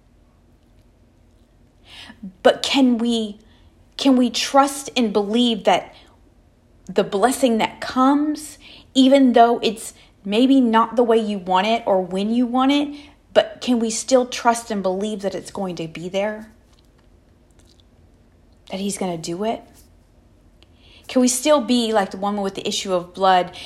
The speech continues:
and have the thought, "Okay, if I just do this," right? If I just do this and I have faith and I know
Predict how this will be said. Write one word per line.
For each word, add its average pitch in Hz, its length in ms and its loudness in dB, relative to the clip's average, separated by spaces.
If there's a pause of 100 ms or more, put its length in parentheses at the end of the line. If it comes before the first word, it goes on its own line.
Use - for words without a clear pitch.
(120)
and 196 120 -2
have 202 280 0
the 185 100 0
thought, - 840 0 (680)
"Okay, 202 560 0
if 339 340 4
I 240 220 4
just 220 340 -4
do 196 220 -6
this," 180 800 0 (1080)
right? 233 400 2 (1800)
If 196 140 -10
I 262 140 -2
just 294 320 -6
do 226 200 -6
this - 600 -10 (1500)
and 196 100 -6
I 208 60 -2
have 214 200 -6
faith 180 680 -4 (960)
and 220 100 -2
I 214 120 -2
know 214 720 2